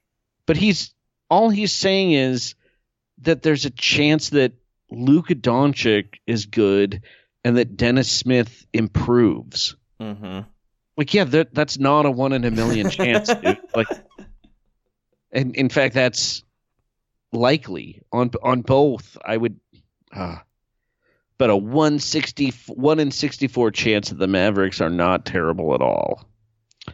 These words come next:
Speaker 1: mean, these are just great math jokes.
Speaker 2: Yeah, super good math jokes. There's a solid one in two hundred and fifty-six chance that the Wizards will be a top four team in the East.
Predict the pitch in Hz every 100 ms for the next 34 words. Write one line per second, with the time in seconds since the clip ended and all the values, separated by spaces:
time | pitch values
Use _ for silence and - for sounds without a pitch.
0 | - 139 147 131 110 101 - - 92 73
1 | 73 60 - 80 69 69 110 101 92 -
2 | - - 135 117 110 101 98 95 92 _
3 | - 101 - 190 175 185 - 220 202 175
4 | 139 139 - - 156 175 170 185 180 170
5 | - 180 185 185 180 180 - 185 190 -
6 | 151 - 104 - - 120 101 107 120 123
7 | 117 110 120 120 147 156 156 131 120 90
8 | - - 90 98 - 127 127 160 - 123
9 | 139 165 175 202 208 127 95 73 - -
10 | - -